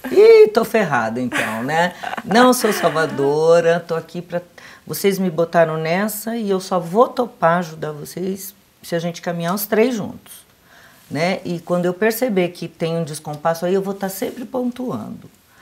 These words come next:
E eu sou muito firme, eu sou muito amorosa, mas eu sou muito firme com os casais, né? E, e, assim, tem ca-, pessoa que entra, assim,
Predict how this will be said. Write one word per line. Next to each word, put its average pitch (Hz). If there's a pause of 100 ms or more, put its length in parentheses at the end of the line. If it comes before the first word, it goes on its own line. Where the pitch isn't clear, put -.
(420)
E 143
eu 165
sou 220
muito 277
firme, 127
eu 151
sou 208
muito 269
amorosa, 151
mas 135
eu 151
sou 151
muito 160
firme 113
com 131
os 127
casais, 120 (600)
né? 170
E, 156
e, 147
assim, 143 (340)
tem 143
ca-, 165
pessoa 175
que 196
entra, 202
assim, 196